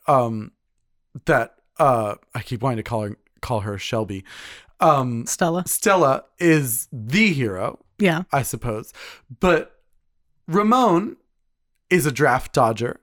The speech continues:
Speaker 1: and that is how he ends up in this little town. And then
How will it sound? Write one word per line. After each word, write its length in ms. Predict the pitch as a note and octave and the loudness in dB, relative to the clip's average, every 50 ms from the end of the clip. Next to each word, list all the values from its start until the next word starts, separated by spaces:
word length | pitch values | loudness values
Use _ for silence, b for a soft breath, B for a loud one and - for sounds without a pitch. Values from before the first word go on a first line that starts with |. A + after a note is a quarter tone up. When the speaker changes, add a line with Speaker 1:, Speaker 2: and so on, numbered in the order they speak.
| _ _ - | _ _ -2
Speaker 1:
and 140 | D#3 D3+ D3 | 0 2 4
that 140 | C#3+ C#3+ | 4 4
is 160 | C#3+ C#3 A2+ A2 - - - - | 4 2 0 -4 -8 -8 -4 -2
how 240 | - E3 E3 D#3+ | 2 2 2 4
he 180 | D3 D#3 D#3 D3 | 4 4 4 2
ends 200 | C#3 C#3 B2+ A2 | 2 2 2 2
up 220 | C#3+ C#3+ C#3+ - - - | 2 2 2 0 -6 -4
in 360 | - C#3 A#2+ A2+ A2+ A2+ - - _ _ - | -2 -2 -2 -2 -4 -6 -8 -12 _ _ -10
this 300 | B2 A#2+ C3+ B2 - - | -4 -4 -2 -2 -2 -2
little 240 | C3+ B2+ A#2+ A#2+ A2+ | -2 -2 -2 -2 -4
town. 420 | - - C3 A2+ G#2 G#2+ B2+ C3+ - B B B B B B B B B _ _ _ _ _ _ _ _ _ _ _ _ _ _ _ _ _ _ _ _ _ _ _ _ _ - | -4 -4 -4 -4 -4 -6 -8 -12 -16 B B B B B B B B B _ _ _ _ _ _ _ _ _ _ _ _ _ _ _ _ _ _ _ _ _ _ _ _ _ -2
And 240 | - A3+ A3+ G#3+ F3 | 0 2 2 2 4
then 420 | A3+ A#3 A#3 A3+ A3+ A3+ A3+ - | 4 4 4 4 2 2 0 -2